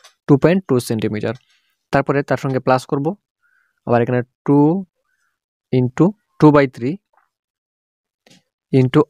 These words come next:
r এর মান, r এর মান হচ্ছে ওয়ান পয়েন্ট ফোর। তো এখানে আমরা সেভেন দিয়ে ওয়ান পয়েন্ট ফোর কে কাটবো।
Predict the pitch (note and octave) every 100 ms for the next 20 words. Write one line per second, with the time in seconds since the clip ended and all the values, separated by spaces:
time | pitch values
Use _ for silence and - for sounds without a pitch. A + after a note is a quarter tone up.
0 | B2+ B2+ A#2 G#2+ G#2 - A#2 B2+ C3 C3+
1 | - C3 B2+ B2+ F#3 - _ _ - A2+
2 | F#2+ _ _ _ _ _ _ _ _ _
3 | _ _ _ _ _ _ _ _ _ _
4 | _ _ _ _ _ _ _ _ - B2+
5 | C3+ C#3 C3+ D#3 _ _ _ _ - -
6 | C3 C3 C3+ C3 B2+ C3 C3+ - B2+ B2+
7 | E3 - _ _ _ - B2 B2